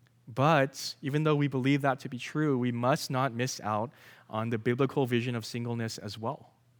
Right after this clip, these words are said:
Right? We must not miss that singleness is honoring to God,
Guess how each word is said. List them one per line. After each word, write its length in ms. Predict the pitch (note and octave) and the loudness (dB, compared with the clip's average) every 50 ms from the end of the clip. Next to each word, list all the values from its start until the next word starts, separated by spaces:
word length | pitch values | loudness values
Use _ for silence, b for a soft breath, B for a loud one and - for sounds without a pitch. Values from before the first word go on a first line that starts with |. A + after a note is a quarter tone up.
| _ _ _ _ _ _ _ _ | _ _ _ _ _ _ _ _
Right? 160 | - A2 A#2 A#2+ | -6 -4 -2 0
We 100 | B2+ B2+ | 0 0
must 300 | C3 C3+ C#3+ D3+ - - | 4 4 4 2 2 2
not 180 | D#3+ E3 D3 | 0 0 2
miss 280 | B2 C3 C#3+ C#3+ C#3 - | 2 0 0 0 0 0
that 240 | - A#2+ A2 G#2 G2 - _ _ _ | 0 2 2 0 -2 -8 _ _ _
singleness 800 | - - - - D3+ E3+ F3+ E3+ D3 C3+ B2 A#2 A2+ A2+ - - - | -16 -12 -6 -2 -2 0 0 0 0 0 0 -2 -2 -4 -8 -6 -6
is 240 | C3 A2+ A2 - - - _ | -6 -6 -6 -10 -16 -18 _
honoring 380 | - A#2 B2+ C3+ C#3 C3+ C3 C3 | -6 -6 -4 -4 -4 -4 -4 -6
to 120 | - A#2+ | -8 -6
God, 420 | G2+ A#2+ A#2+ B2+ A#2+ G2+ G2+ G#2 | -4 -2 -2 0 -2 -2 -4 -8